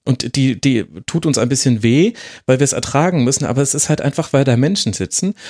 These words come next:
und weil Menschen halt Fehler machen. So wie ich mich heute schon dreimal verplappert habe und, ähm,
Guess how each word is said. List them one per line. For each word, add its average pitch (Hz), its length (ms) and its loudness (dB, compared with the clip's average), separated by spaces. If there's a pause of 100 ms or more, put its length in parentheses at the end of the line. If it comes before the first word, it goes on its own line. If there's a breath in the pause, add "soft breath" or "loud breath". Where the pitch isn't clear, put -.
(140 loud breath)
und 156 160 -4
weil 147 100 4
Menschen 135 340 2
halt 156 140 0
Fehler 190 280 2
machen. 95 340 -6 (280 loud breath)
So 135 320 0
wie 143 320 0 (100)
ich 160 220 0
mich 170 180 0
heute 160 220 2
schon 151 240 0
dreimal 135 380 0
verplappert - 600 -2
habe 180 360 2
und, 135 220 0 (280 loud breath)
ähm, 104 320 -6